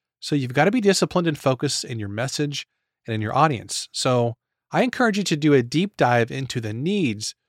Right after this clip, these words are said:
the desires, the problems, and the frustrations of that audience, and then to create material specifically for them.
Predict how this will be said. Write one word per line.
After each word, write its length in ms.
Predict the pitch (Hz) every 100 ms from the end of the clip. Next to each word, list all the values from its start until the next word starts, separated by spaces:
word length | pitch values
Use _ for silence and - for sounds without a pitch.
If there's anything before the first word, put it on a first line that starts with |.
| _ _
the 80 | 123
desires, 760 | 113 113 139 165 156 120 104
the 100 | -
problems, 640 | - - 131 143 139 113 120
and 80 |
the 60 | 110
frustrations 680 | - 110 - 147 175 135 117
of 140 | 110
that 160 | 131 170
audience, 600 | 180 233 120 107 - - _ _ _ _ -
and 120 | 120
then 200 | 139 170
to 160 | - 196
create 300 | - 165 151
material 560 | 131 - 180 165 110
specifically 720 | 110 - 107 - 127 127 127 113
for 140 | 101
them. 220 | 95 -